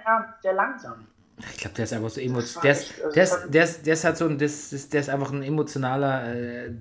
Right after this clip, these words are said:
Speaker 2: denkender Typ. Das ist halt so ein, das ist halt so wahrscheinlich,
Speaker 1: Ja,
Speaker 2: der,
Speaker 1: wahrscheinlich, also es
Speaker 2: der liest
Speaker 1: wirkt
Speaker 2: wahrscheinlich,
Speaker 1: wirklich
Speaker 2: der liest wahrscheinlich,
Speaker 1: das
Speaker 2: der, während die anderen Selfies machen, liest der wahrscheinlich irgendwie was auf seinem Kindle oder so. Das ist, ist nicht gut für einen Fußballer.
Speaker 1: <laughs>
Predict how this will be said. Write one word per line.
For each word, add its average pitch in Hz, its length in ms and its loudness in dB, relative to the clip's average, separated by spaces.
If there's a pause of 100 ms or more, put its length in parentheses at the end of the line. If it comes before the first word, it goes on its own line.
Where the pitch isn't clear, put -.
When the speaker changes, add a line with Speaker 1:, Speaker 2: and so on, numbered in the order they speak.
(340)
Speaker 2:
denkender 147 400 2
Typ. 143 340 -2
Das 117 120 -4
ist - 80 -8
halt 110 160 -2
so 110 160 -4
ein, 104 220 -4 (720)
das - 100 -16
ist - 160 -6
halt 120 140 -2
so 120 160 0
wahrscheinlich, 139 480 0
Speaker 1:
Ja, - 60 -18 (100)
Speaker 2:
der, 127 80 6
Speaker 1:
wahrscheinlich, 156 320 4
also 165 140 0 (200)
es - 80 -12
Speaker 2:
der 143 120 6
liest 170 180 6
Speaker 1:
wirkt - 20 10
Speaker 2:
wahrscheinlich, 185 320 10
Speaker 1:
wirklich - 80 -2
Speaker 2:
der 160 120 10
liest 185 160 4
wahrscheinlich, 170 360 2 (160)
Speaker 1:
das 180 80 -2
Speaker 2:
der, 147 300 0
während 165 240 4
die 160 80 2
anderen 160 180 2
Selfies 165 360 2
machen, 147 180 2
liest 156 180 0
der 147 100 4
wahrscheinlich 139 400 0
irgendwie 139 240 -2
was 127 140 -6
auf 123 100 -2
seinem 107 200 -6
Kindle 117 360 -2
oder 92 180 -10
so. - 100 -18 (100)
Das - 240 -12
ist, - 300 -10 (460)
ist - 80 -12
nicht 180 140 -2
gut 147 140 0
für - 100 -2
einen - 60 -4
Fußballer. 101 400 -6 (560)
Speaker 1:
<laughs> - 80 -16